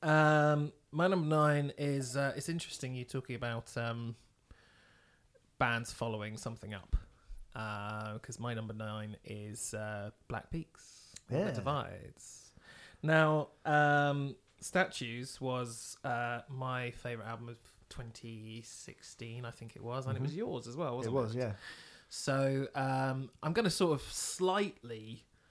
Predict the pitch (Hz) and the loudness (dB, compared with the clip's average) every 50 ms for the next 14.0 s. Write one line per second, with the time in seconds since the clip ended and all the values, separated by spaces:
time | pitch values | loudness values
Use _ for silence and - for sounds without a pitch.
0 | _ _ _ _ - - 135 123 120 - 113 113 113 - - - - - - 131 | _ _ _ _ -2 0 0 0 0 0 -2 -4 -4 -6 -8 -10 -8 -6 -4 -4
1 | 117 110 123 127 - - - 123 120 117 120 117 120 127 - - 143 131 127 120 | -2 -2 -4 -6 -6 -4 -4 -2 -2 -2 -4 -4 -6 -6 -4 -4 -2 -2 -2 -2
2 | 127 127 123 - 170 165 - - - - - _ _ _ _ _ _ _ _ _ | -4 -6 -8 -10 -14 -16 -18 -20 -20 -20 -20 _ _ _ _ _ _ _ _ _
3 | _ - 151 139 - 156 - - 170 170 175 170 165 151 135 123 - - _ _ | _ 0 0 0 2 6 6 8 8 10 10 8 8 6 4 0 -6 -12 _ _
4 | _ _ _ _ _ - 156 143 143 147 147 147 147 143 139 139 131 127 - - | _ _ _ _ _ -4 -2 2 2 4 4 4 4 2 2 0 -2 -4 -8 -8
5 | 135 135 143 139 143 143 147 151 151 143 139 131 120 110 95 92 107 - - - | -4 -2 0 2 2 4 6 6 6 6 6 6 4 2 -2 -4 -6 -8 -8 -8
6 | - - - - _ - 151 143 135 175 175 165 - - 160 139 - - 139 131 | -8 -10 -10 -12 _ -4 -2 2 6 6 6 6 6 4 2 2 0 0 0 0
7 | 123 - 127 123 120 120 110 - 135 117 110 113 117 117 117 - _ _ - - | 0 0 0 0 0 -2 -4 -6 -6 -6 -4 -4 -4 -6 -8 -10 _ _ -20 -20
8 | - - - - - - - - - - _ _ _ _ _ _ _ _ - 170 | -20 -20 -20 -20 -20 -20 -20 -20 -20 -20 _ _ _ _ _ _ _ _ 2 4
9 | 170 156 143 139 - - 131 123 - 127 113 110 110 - 113 113 - - _ - | 6 6 6 4 4 2 -2 -2 -4 -6 -6 -6 -8 -10 -10 -12 -12 -14 _ -12
10 | 117 - - - - - 110 107 107 110 - - _ _ _ _ - - - 120 | -10 -10 -10 -8 -6 -6 -6 -6 -6 -8 -12 -16 _ _ _ _ -14 -8 -6 -6
11 | 123 120 120 117 - - 127 - - 127 120 120 - - 127 123 127 127 131 127 | -6 -6 -6 -6 -6 -6 -6 -6 -8 -8 -8 -6 -2 0 0 2 0 0 -2 -6
12 | - - - - - - - - - 131 120 113 117 120 113 117 120 - - - | -8 -10 -12 -14 -16 -16 -12 -6 -2 0 0 2 2 2 2 0 -2 -6 -14 -14
13 | - 135 127 117 113 110 113 110 - - - 123 117 92 107 107 104 107 107 110 | -10 -8 -6 -6 -4 -4 -6 -6 -4 -4 -4 -4 -4 -4 -6 -8 -8 -10 -12 -14